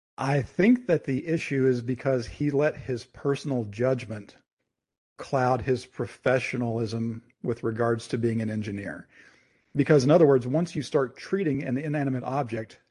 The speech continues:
as a human, once you start anthropomorphizing something, you become too personally involved. You become, you're, you're too emotionally involved, and you can no longer make proper,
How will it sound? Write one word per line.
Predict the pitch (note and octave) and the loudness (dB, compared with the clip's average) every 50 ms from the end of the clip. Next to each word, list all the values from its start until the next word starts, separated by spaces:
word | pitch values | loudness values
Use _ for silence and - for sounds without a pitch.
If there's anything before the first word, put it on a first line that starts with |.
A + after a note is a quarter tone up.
| _ _ | _ _
as | A#2 B2+ C#3 C#3 C3 A#2+ - - | -2 0 2 2 2 0 -2 -6
a | - A#2+ | -6 -6
human, | F#2 - - F#3+ A#3+ D3 F2 F#2+ D#3 D#3+ - _ _ _ _ _ _ | -8 -6 -4 -4 -4 -4 -6 -10 -12 -16 -16 _ _ _ _ _ _
once | - B2 A#2+ - | -8 -6 -6 -6
you | B2+ | -4
start | - - C3 A#2+ - | 0 0 0 0 0
anthropomorphizing | - C#3 C#3+ C#3+ C#3+ B2+ - C3 B2 B2 D3 E3 D#3 C3 A2+ A2+ A2 G2 G#2 G#2+ G#2 G2+ | -4 -4 -4 -2 -2 -2 -2 -2 0 4 2 2 2 2 -2 -2 -2 -4 -6 -8 -8 -8
something, | - G#2+ G#2+ - G#2+ G#2 B2 C#3 _ - - - - - - - - _ _ _ | -8 -8 -8 -8 -10 -10 -12 -12 _ -20 -20 -20 -20 -20 -20 -20 -20 _ _ _
you | - D#3+ B2 C3+ C#3 C#3 | -12 -6 -2 -2 0 0
become | D3 C#3 - D3+ D3+ D3+ D3 C#3+ C#3+ C#3+ - - _ _ _ _ | 0 0 0 0 0 0 0 -2 -4 -6 -8 -14 _ _ _ _
too | - - - - D3+ D3+ D#3 D3+ C#3+ B2+ - | -20 -18 -2 2 4 6 6 4 2 -2 -8
personally | - - - D#3 D#3+ D#3 - E3 D3+ C#3+ C#3+ C#3+ | -16 -2 -2 -2 -2 0 -4 -4 -2 -2 -2 -2
involved. | C#3+ C3+ B2 C#3 G3 D3 A2 | -2 -2 -2 -2 -2 -2 -2
You | A#2 B2 | -2 -4
become, | A#2+ - - C#3+ C3+ C#3+ | -4 -2 -2 -2 -4 -2
you're, | E3 C#3+ D3 E3 | -2 -2 -4 -2
you're | D3+ C#3+ C3 | -2 -4 -6
too | - - - D#3+ | -4 0 4 4
emotionally | C#3+ B2 A#2+ C3+ E3+ G3+ - - C#3 A2 G#2+ | 4 4 2 0 0 -2 -2 -6 -6 -6 -6
involved, | G2+ F#2+ F#2+ G2 G2 F#2+ A2 B2+ - | -8 -10 -8 -8 -6 -6 -6 -6 -6
and | - B2+ | -4 -2
you | B2+ A#2+ | -2 -2
can | A#2+ - B2 C3 | -4 -6 -8 -4
no | C3 C#3+ D3+ | -2 -2 0
longer | C#3+ C#3 C#3 C#3+ C#3 C3 B2+ A#2+ B2 - _ | 0 0 0 0 0 0 -2 -2 -4 -12 _
make | C3 A#2+ B2 C3 C3+ C3+ - - - _ _ _ _ _ _ _ _ _ _ _ _ _ | -8 -6 -2 -2 -2 -4 -4 -12 -20 _ _ _ _ _ _ _ _ _ _ _ _ _
proper, | - - C#3 C3+ C3+ D3 C#3 C3+ C3 C3 | -4 -2 -2 -2 0 0 0 0 0 -2